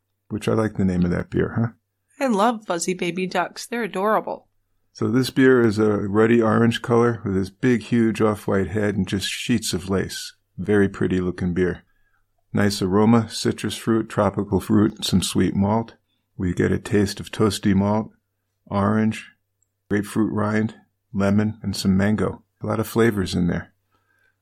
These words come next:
Speaker 1: This is a very drinkable beer, and as I said, it's world class. Really is an excellent I P A.
Speaker 2: All right. Now, the no beers, the people who just want to get through that beer review to get to the crime, are gonna be really pissed off at me, but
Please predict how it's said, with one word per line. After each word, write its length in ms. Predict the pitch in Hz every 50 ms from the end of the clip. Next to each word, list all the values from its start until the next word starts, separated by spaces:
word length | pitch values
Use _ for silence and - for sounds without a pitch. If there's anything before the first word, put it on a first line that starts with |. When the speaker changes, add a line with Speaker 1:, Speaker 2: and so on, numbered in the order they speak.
| _ _ -
Speaker 1:
This 180 | 110 101 -
is 120 | 110 92 95
a 180 | 98 95 92
very 360 | - 92 87 95 101 104 107
drinkable 480 | 104 104 104 110 107 - 113 101 107 104
beer, 380 | 101 110 110 113 120 117 - _ _ _ _ _ _ _ _ _ _ _
and 160 | - 101 98 98
as 160 | 98 95 98
I 80 | 98
said, 240 | 92 - - 120 101
it's 180 | 92 90 - -
world 340 | 95 92 95 104 101 98 101
class. 440 | - 113 110 104 92 - - - -
Really 400 | 110 104 107 110 107 104 104 104
is 140 | 101 90 92
an 100 | 98 98
excellent 380 | 95 92 - - 101 92 90
I 100 | 92 92
P 240 | 87 - - 87 92
A. 140 | 95 87 85 - _ _ _ _ _ _ _ _ _ _ -
Speaker 2:
All 160 | 196 190 196
right. 320 | 202 214 226 226 185 -
Now, 200 | 208 196 196 185
the 120 | 175 190 196
no 260 | 202 214 240 254 269
beers, 600 | 220 - 233 240 240 208 180 156 - - - -
the 80 | - -
people 300 | - 214 214 208 214 190
who 120 | 190 214
just 260 | 185 - 208 208 208 -
want 120 | 190 180
to 80 | 175 180
get 220 | 190 202 196 -
through 160 | - 202 202
that 180 | 185 170 - -
beer 180 | - 202 202
review 280 | 190 196 180 180 185 175
to 60 | -
get 200 | 165 196 - -
to 80 | - -
the 80 | 202
crime, 460 | 202 - - 233 220 208 190 175 165 165
are 60 | 170
gonna 200 | 165 185 180 175
be 160 | 160 170 170
really 220 | 185 214 202 185
pissed 320 | 185 - 190 185 - - -
off 220 | 190 190 185 - -
at 100 | - -
me, 160 | 170 160 160
but 260 | - - 170 - -